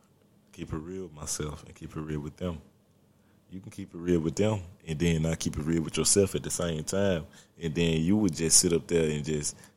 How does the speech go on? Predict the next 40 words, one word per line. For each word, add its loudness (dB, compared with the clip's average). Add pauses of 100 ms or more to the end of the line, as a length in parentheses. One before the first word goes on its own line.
(160)
after 2
you, 0
you -10
know, 2 (280)
sit 4
down 4
and -2
think -6
about 4
it, -2
you 0
be -4
like, -2
"Yeah, 2 (1600)
she 2
fooled 4
with 0
me, 0 (380)
but 2
I'm 4
steady 2
trying 2
to -2 (720)
push 10
this 8
on 8
her 6
that 2
I'm 0
not 0
thinking 2
about 4 (420)
what 2
I 6
should 0
be 0
taking 6
in 2
from -8
her." 6